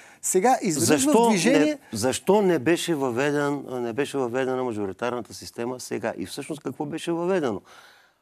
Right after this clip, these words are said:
Speaker 2: От "Има такъв народ" обявиха, а, казаха, че партия, която няма мнозинство, няма как да въведе
Speaker 1: Е,
Speaker 2: мажоритарната
Speaker 1: това, това е,
Speaker 2: система.
Speaker 1: това е, меко казано, сериозно. Това е инфантилно и комплексарско.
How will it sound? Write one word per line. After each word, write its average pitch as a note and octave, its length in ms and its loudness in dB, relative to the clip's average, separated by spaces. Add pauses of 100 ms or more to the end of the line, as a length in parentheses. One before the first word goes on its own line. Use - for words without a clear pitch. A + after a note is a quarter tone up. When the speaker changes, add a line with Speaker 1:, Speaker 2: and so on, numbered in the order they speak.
(140)
Speaker 2:
От - 260 -6
"Има F3+ 200 4
такъв D3+ 260 -2
народ" C#3 300 0
обявиха, A2 680 0 (640)
а, A#2+ 300 0 (100)
казаха, C3+ 340 0
че C#3 320 -2 (640)
партия, E3+ 300 0
която D3+ 300 0
няма C#3+ 220 2
мнозинство, A2 480 -2
няма D3+ 220 2
как C3+ 180 2
да A2+ 120 0
въведе F#2+ 280 -2
Speaker 1:
Е, - 20 0
Speaker 2:
мажоритарната F#2+ 600 -4
Speaker 1:
това, F2+ 100 -10
това A#2 100 -10
е, - 20 -8
Speaker 2:
система. G#2 260 -6
Speaker 1:
това B2 120 -8
е, B2 100 -12 (840)
меко F#3+ 300 -2
казано, F#3+ 380 -4
сериозно. D3+ 380 -6
Това C3+ 120 -8
е C3+ 40 -4
инфантилно G#3+ 480 -4
и G#3 60 -4
комплексарско. F#3+ 720 -6